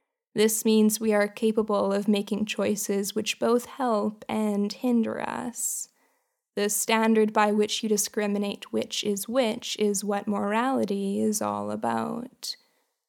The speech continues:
So, what reason should guide your actions? Well, your own livelihood is a good place to start.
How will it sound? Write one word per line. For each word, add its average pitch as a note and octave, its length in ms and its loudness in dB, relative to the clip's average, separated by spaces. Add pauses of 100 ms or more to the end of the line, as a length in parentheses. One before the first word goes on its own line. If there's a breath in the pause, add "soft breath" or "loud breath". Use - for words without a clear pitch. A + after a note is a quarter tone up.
(180)
So, A#3+ 840 0
what C#4 340 -2
reason B3 640 2
should A#3 240 -2
guide G3 340 -2
your G3+ 180 0
actions? A#3 1120 -4 (640)
Well, G#3 580 0
your G#3+ 400 2
own B3+ 320 4
livelihood G#3+ 920 0
is G#3 400 -2
a G3 40 -6
good G3 440 -4
place G#3+ 380 -2
to - 100 -4
start. - 840 -4